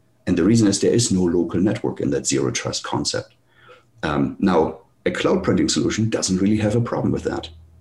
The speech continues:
because both devices can connect to the cloud, can connect to the internet, and print jobs can be delivered. Or another example that we see quite a bit right now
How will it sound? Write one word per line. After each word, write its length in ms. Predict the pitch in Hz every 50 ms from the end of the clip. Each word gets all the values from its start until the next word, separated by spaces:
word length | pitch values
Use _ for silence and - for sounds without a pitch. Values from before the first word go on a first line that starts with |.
| _ _
because 220 | _ - 73 69 -
both 300 | - 78 90 104 - -
devices 440 | 110 98 95 87 90 - - -
can 160 | - - 71 -
connect 320 | - 76 76 76 76 -
to 60 | -
the 100 | 73 71
cloud, 320 | - - - 65 71 78 -
can 140 | - -
connect 240 | - - 69 - -
to 80 | - -
the 120 | - 67
internet, 380 | 69 67 - 73 73 71 71 - - - - - - _ -
and 140 | 95 -
print 200 | - - - 73
jobs 180 | - 67 64 -
can 140 | - - 65
be 100 | 67 67
delivered. 400 | 69 64 - - - - - - _ _ _ _ _ _ - - - - - -
Or 400 | - 98 95 92 90 87 - - -
another 320 | 92 90 113 135 143 131
example 640 | - - - - 80 71 71 - 76 71 71 - - - _ _ _ _ _ _ - - - 95
that 100 | 92 92
we 80 | 110
see 180 | 101 - 80 -
quite 300 | - - - - 139 123
a 40 | -
bit 180 | 98 113 110
right 200 | 85 73 69 67
now 340 | 76 71 71 69 69 - -